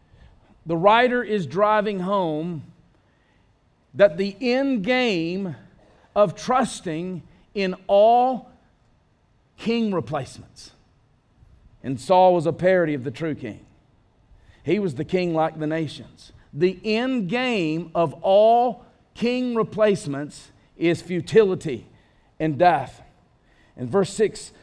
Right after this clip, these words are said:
sums up that day in a nutshell. Notice verse six.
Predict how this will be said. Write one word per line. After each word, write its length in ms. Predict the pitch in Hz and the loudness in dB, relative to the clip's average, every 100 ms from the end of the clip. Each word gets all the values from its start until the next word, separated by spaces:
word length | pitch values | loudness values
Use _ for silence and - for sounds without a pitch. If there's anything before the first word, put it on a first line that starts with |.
| _ | _
sums 380 | - 214 214 165 | 0 2 4 4
up 180 | 202 160 | 4 4
that 220 | 165 139 | 0 2
day 220 | 170 175 | 2 2
in 200 | 170 170 | 0 -4
a 80 | 160 | -2
nutshell. 580 | 156 170 - 156 120 131 | -2 -4 -6 -6 -6 -4
Notice 400 | 165 175 147 - | -4 -4 -6 -6
verse 220 | 160 147 | -6 -6
six. 560 | - 156 147 - - | -10 -10 -10 -20 -20